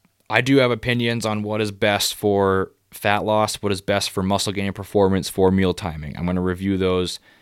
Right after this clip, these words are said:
very quickly. Meal timing for fat loss. Of course, the most important thing is what you can stick to. Now, remember, it is what you can do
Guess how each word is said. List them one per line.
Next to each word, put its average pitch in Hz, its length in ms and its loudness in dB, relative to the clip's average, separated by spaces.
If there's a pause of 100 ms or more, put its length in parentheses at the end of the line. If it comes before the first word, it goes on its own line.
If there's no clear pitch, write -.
(400)
very 92 160 4
quickly. 107 480 4 (580)
Meal - 180 4
timing 127 300 0
for 120 140 -6
fat 110 280 2
loss. 80 440 -4
Of 87 100 -6
course, 104 460 0
the 98 80 -6
most 95 240 -2
important 104 400 -2
thing 101 320 2 (100)
is 95 300 -4
what 82 80 0
you 98 80 -2
can 120 100 -4
stick - 300 0
to. 95 280 2 (400)
Now, 98 200 2
remember, 104 400 4
it 95 160 2
is 95 340 -4 (360)
what 98 400 -2 (180)
you 101 720 0
can 101 260 -4
do 95 460 -2